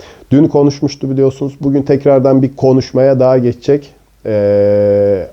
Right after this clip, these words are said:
on sekiz sıfır sıfır itibariyle Türkiye saatiyle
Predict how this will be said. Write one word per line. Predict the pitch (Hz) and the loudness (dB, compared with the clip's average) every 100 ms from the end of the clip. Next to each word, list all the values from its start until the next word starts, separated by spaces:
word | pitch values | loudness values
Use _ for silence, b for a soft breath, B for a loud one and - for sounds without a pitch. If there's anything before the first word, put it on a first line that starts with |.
| _ | _
on | 107 127 131 | 0 2 0
sekiz | 131 120 - 131 - _ _ _ | -2 -4 -4 -6 -8 _ _ _
sıfır | - - 123 127 120 | -14 -4 -4 0 -2
sıfır | 117 - 107 110 90 - B B B - | -2 -6 -2 -2 -4 -12 B B B -4
itibariyle | 113 107 120 120 113 117 110 95 | -2 0 0 2 2 2 0 -2
Türkiye | 127 123 120 | -6 -4 -4
saatiyle | - 113 101 - 104 107 135 | -2 -2 -2 -4 -2 0 -2